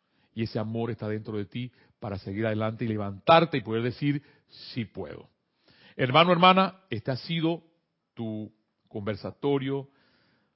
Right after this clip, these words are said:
como le quieras llamar, de la llave de oro de Ben Fox, invitándote la próxima semana a escucharnos para seguir adelante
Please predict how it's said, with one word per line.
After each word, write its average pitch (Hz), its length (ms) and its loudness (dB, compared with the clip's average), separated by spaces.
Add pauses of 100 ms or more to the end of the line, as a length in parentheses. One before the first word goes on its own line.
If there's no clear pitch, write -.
como 110 200 -6
le 110 140 -2
quieras 170 300 4
llamar, 139 480 2 (680)
de 104 80 -8
la 92 100 -4
llave 123 260 2
de 131 120 2
oro 139 360 0 (100)
de 104 80 -10
Ben 113 180 -6
Fox, 180 320 -2 (340)
invitándote 175 580 4
la 156 200 2
próxima 190 420 0
semana 135 520 2 (400)
a 113 100 2
escucharnos 156 680 2 (300)
para 139 260 8
seguir 143 320 -4
adelante 175 600 6